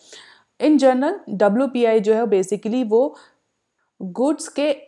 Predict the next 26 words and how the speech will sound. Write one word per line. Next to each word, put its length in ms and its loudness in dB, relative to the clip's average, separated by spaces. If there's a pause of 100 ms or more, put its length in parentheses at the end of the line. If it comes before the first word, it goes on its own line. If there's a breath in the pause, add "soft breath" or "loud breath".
एवरेज 680 0
मूवमेंट, 640 -2
प्राइस 300 0
का 100 0
जो 100 2
एवरेज 400 2
मूवमेंट 320 -4
होता 200 -2
है 60 0
उसको 280 2
कैप्चर 500 -4
करता 400 -6
है। 160 -2
basically 460 -4
जो 120 -2
होलसेलर्स 800 0
होते 220 -4
हैं 200 -8
उनको 300 -6
कोई 160 0
पर्टिकुलर 460 -6
प्रोडक्ट 460 -6
या 100 -2
कोई 140 -6
पर्टिकुलर 640 -8
कमोडिटी 640 -6